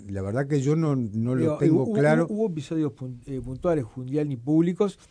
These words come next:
Speaker 2: como las reuniones entre el M L N y los militares para frenar la eta, lo de la eta, el acuerdo de la eta,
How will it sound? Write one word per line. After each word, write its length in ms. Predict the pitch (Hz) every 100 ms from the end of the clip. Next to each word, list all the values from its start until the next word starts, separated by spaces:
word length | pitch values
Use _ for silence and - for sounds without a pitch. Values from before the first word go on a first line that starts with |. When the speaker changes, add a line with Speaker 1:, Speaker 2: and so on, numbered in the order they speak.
| _ - _
Speaker 2:
como 380 | - 135 135 127
las 180 | 131 135
reuniones 420 | 123 123 151 135
entre 180 | 131 123
el 60 | 131
M 180 | 131 131
L 280 | 127 135
N 340 | 143 139 123 110 _ _ -
y 100 | 131
los 140 | 131
militares 400 | 123 120 139 143
para 240 | - 131
frenar 520 | 117 127 131 143 131 - -
la 260 | 120 123
eta, 340 | 143 147 139 123
lo 100 | 120
de 80 |
la 160 | 113 123
eta, 200 | 147 143
el 60 | 120
acuerdo 280 | 120 131
de 80 | 127
la 100 | 120
eta, 420 | 139 160 170 175